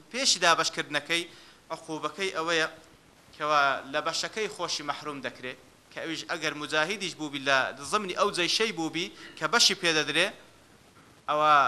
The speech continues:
لەو حاڵەتەی ئەو بەشەکەی لێ وەردەگیرێت، یان بەشی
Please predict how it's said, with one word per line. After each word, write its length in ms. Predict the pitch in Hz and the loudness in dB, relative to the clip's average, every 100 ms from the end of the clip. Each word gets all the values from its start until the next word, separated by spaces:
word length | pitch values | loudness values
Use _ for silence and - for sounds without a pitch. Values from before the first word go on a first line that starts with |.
| - - 143 | 2 -4 2
لەو 140 | 220 220 | 2 4
حاڵەتەی 640 | - 175 170 165 - 208 226 220 - - _ _ _ _ - | 10 10 10 6 2 2 2 -2 -12 -20 _ _ _ _ -6
ئەو 120 | 185 185 | -4 -2
بەشەکەی 460 | 156 - 156 190 180 | -4 -4 -6 -6 -4
لێ 80 | 165 160 | -2 0
وەردەگیرێت، 500 | 143 131 117 120 117 | -2 -2 -6 -6 -6
یان 160 | 135 135 | -6 -2
بەشی 180 | 208 - | 0 0